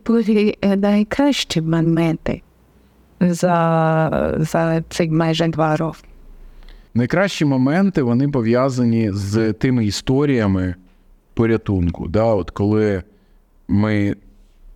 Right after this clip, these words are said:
Speaker 2: знаєте, от у нас є група, де ми переписуємося, і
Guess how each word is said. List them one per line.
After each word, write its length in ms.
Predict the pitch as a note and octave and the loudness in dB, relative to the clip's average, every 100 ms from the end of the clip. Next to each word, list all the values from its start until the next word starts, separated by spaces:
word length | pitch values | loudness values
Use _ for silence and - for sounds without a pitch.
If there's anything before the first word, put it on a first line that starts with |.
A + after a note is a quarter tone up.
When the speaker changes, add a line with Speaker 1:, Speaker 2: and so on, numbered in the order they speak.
| - - | -20 -4
Speaker 2:
знаєте, 360 | G2+ A#2 A2 G2+ | 0 0 0 -2
от 200 | F2+ - - - - - - - - - - - - - - - - - | -2 -6 -16 -20 -20 -20 -20 -20 -20 -20 -20 -20 -20 -20 -20 -20 -20 -4
у 40 | G2+ | 0
нас 300 | G2+ G2 G2+ | 0 0 0
є 120 | F#2 | 0
група, 480 | G#2+ B2+ A#2 F#2+ F#2+ - _ _ _ - | 0 0 0 -2 -6 -16 _ _ _ -6
де 340 | E2 G2 G2+ | 0 2 2
ми 200 | F#2+ F#2+ | 0 0
переписуємося, 1000 | F#2+ G2 F#2 D3 - G2+ F2 - D#2 C#2 - - - _ _ _ _ - | -2 -2 0 -2 0 0 0 -2 -6 -8 -14 -20 -20 _ _ _ _ -2
і 480 | F#2+ F#2+ F#2 F#2 | 0 2 2 0